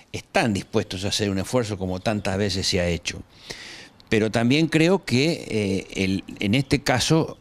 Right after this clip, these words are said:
ha errado en términos políticos el gobierno. Y aquí creo también que debe estar el aporte de la Unión Cívica Radical. El radicalismo tiene que ser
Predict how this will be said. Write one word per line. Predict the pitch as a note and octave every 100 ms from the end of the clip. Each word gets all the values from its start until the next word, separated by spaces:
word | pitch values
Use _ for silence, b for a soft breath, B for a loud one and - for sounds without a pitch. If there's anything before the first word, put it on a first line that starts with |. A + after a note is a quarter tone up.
| -
ha | A2
errado | A2+ A2+ C3+ B2+ G2 -
en | G#2+ G2
términos | B2 A#2 G#2 -
políticos | - A2 C3 A2+ G2 -
el | F2
gobierno. | F2+ C3 C3 F#2 E2 E2 - B B B B B -
Y | G#2 A2+
aquí | G#2+ D3+
creo | C3 D#3 C#3+
también | C#3+ C#3+ F#3+ F#3
que | B2+
debe | A#2+
estar | G2+ A#2+
el | A2+
aporte | G2+ A2+ G#2+ G#2+
de |
la | G2+
Unión | G2 G2+
Cívica | G#2 F#2 F2 F2+
Radical. | F#2+ G#2 D#3+ G#2 E2+ -
El | F#2
radicalismo | G2+ F#2+ F2+ B2+ D#3 G2 F#2+
tiene | - G#2 F#2
que | F#2+
ser | - B2 G2+